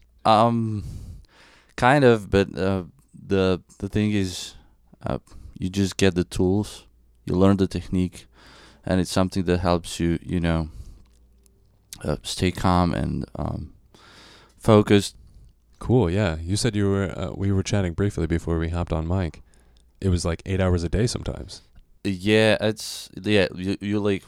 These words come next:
Speaker 1: once, once you get there, you, you leave your phone. There's no books,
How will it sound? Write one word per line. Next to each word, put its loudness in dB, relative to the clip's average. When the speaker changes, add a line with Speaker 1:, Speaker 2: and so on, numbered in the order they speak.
Speaker 1:
once, -6
once -8
you -10
get -2
there, 0
you, -6
you -6
leave 0
your 2
phone. -4
There's -4
no 6
books, -2